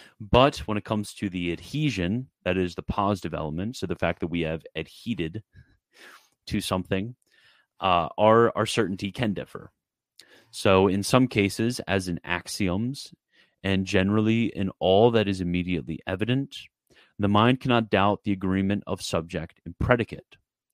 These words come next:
Thus, we cannot help seeing that a whole is greater than its parts, that some bodies exist, that virtue and vice differ from one another, et cetera.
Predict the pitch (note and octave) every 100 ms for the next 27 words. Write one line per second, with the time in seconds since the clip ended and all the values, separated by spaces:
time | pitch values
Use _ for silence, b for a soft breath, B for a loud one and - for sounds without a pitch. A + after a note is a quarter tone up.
0 | b b b b F#2+ A2 C3 - E2+ A2
1 | - G#2 G2+ A2 - - - G#2 G2 F#2+
2 | - - G2 D#2+ F2 G#2+ - A2+ F#2+ F#2
3 | F2+ F2+ A2+ A2 A2+ G#2 F#2+ F2+ E2+ D#2
4 | D2+ - - B2 A#2 - - - _ b
5 | b b F#2+ F#2+ - A2+ G2+ F2 F2 E2+
6 | - E2 F#2+ A2+ A2+ - - _ - F#2+
7 | E2+ G2 G#2 - F#2+ E2+ F2 E2 D2+ F#2
8 | - F2+ F2 D#2+ D#2+ D#2+ F#2 G#2+ G#2+ B1+
9 | - A2 F2 C#2